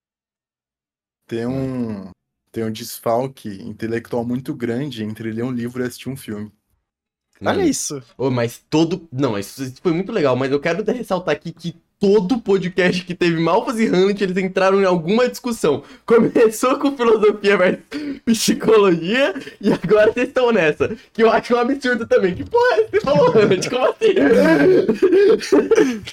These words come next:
Speaker 3: Agora você vai dissertar
Speaker 2: Esse
Speaker 3: sobre
Speaker 2: cara,
Speaker 3: isso.
Speaker 2: não, não, esse cara, ele, vai.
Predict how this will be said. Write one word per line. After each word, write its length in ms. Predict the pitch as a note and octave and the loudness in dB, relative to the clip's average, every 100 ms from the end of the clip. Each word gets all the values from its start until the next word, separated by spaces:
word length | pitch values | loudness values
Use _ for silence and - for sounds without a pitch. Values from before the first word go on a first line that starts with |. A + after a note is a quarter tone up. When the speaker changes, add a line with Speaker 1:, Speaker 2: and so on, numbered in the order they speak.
| - D4 - F#4+ G#4 D4+ | -4 0 2 4 2 2
Speaker 3:
Agora 380 | G#3+ - B3+ A3 | -2 0 0 2
você 140 | C#4 | -2
vai 160 | C4 - | 0 -2
dissertar 260 | - C4 B3 F#3+ - | 0 0 2 2 2
Speaker 2:
Esse 80 | A3+ | 2
Speaker 3:
sobre 160 | B3 | 0
Speaker 2:
cara, 360 | G#3+ A3 A#3+ A3+ | 2 4 4 0
Speaker 3:
isso. 120 | - | -8
Speaker 2:
não, 380 | - C#4+ C4+ F#4 | -6 0 4 4
não, 300 | F4 - - | 4 2 2
esse 280 | D#3+ C#4+ G#3+ | -2 -4 -8
cara, 300 | - F3+ F3+ | -2 -2 0
ele, 960 | G3+ G#3 A3 G#3+ G3+ F#3+ A3+ D3+ D3 B2+ - - - _ _ - | -2 -2 0 2 2 2 2 2 0 -2 -4 -6 -14 _ _ -4
vai. 360 | A3 G#3+ D3 | -2 0 -2